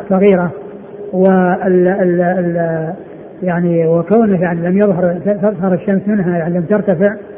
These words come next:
آه، يعني يفيد التبكير، ويفيد أن، أن، أنها صلىها في أول وقتها، وذلك ل-، لصغر الحجرة وكون ال-،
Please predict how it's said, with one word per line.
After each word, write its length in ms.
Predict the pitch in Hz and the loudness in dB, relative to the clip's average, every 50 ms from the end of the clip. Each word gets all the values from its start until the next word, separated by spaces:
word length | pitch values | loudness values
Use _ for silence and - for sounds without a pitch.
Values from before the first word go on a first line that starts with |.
| - - - - - - - - - - 220 | -18 -18 -18 -20 -20 -20 -20 -20 -10 -2 0
آه، 360 | 208 196 190 185 180 185 202 - | 2 4 4 4 2 2 2 2
يعني 480 | 202 185 170 180 175 175 170 170 175 180 202 185 196 208 208 196 190 185 185 180 180 180 180 185 190 | 2 2 2 0 0 0 0 0 0 -2 -2 -2 -2 -2 0 -2 -2 -2 -4 -4 -4 0 2 2 2
يفيد 260 | 165 131 226 247 202 | 2 2 4 4 4
التبكير، 560 | 196 - 190 185 165 - 196 214 190 151 - - - - - - - - - - - - - - - | 2 2 2 2 2 4 4 4 4 4 2 -2 -8 -10 -12 -14 -14 -16 -16 -18 -18 -18 -18 -12 -4
ويفيد 480 | 165 175 180 170 - - 214 226 190 175 | 0 2 2 2 4 4 4 4 4 4
أن، 220 | 190 190 190 185 | 2 2 4 4
أن، 380 | 185 180 180 202 214 196 190 190 | 4 2 2 0 0 0 0 2
أنها 320 | 196 185 190 180 175 185 170 | 2 2 2 2 0 0 0
صلىها 240 | 185 185 208 214 202 | 0 2 2 2 2
في 220 | 202 - 208 226 | 4 4 4 6
أول 180 | 233 233 226 220 226 240 | 6 8 8 8 8 6
وقتها، 340 | 226 - 202 170 147 - - - - - - - - - - - - - - - - | 4 4 0 0 0 -2 -6 -10 -12 -16 -16 -16 -18 -18 -18 -20 -20 -20 -18 -12 -6
وذلك 420 | 180 180 175 196 196 190 185 185 | -2 0 2 4 4 4 2 2
ل-، 420 | 185 180 185 180 170 170 165 170 175 | 2 2 2 2 2 0 0 0 -2
لصغر 520 | 165 - 226 208 196 190 180 175 170 170 165 185 | -2 0 0 0 2 2 2 0 0 0 -2 -2
الحجرة 640 | 180 170 165 165 156 - 214 214 190 202 208 214 208 - - - - - - - - - - | -4 -4 -4 -6 -4 0 0 2 2 4 2 2 0 -4 -8 -12 -12 -14 -14 -14 -16 -12 -6
وكون 1500 | 190 190 190 190 185 185 185 185 180 175 175 170 170 170 165 160 165 - 190 208 208 202 190 185 180 175 175 170 170 185 - - - - - - - - - - | 0 2 2 4 4 4 2 2 0 -2 -2 -4 -4 -6 -6 -8 -6 0 2 2 4 4 4 2 2 0 -2 -4 -6 -8 -12 -14 -16 -18 -18 -18 -18 -14 -6 -2
ال-، 200 | 185 180 180 | -2 0 2